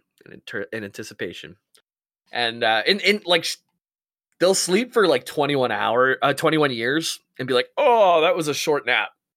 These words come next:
Uh, so, like, you can imagine that, uh, a celestial being like,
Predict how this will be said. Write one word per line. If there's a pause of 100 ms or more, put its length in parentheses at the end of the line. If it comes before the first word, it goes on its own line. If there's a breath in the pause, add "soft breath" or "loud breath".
(680)
Uh,
so,
like, (160)
you
can
imagine
that, (260)
uh, (540)
a
celestial
being
like,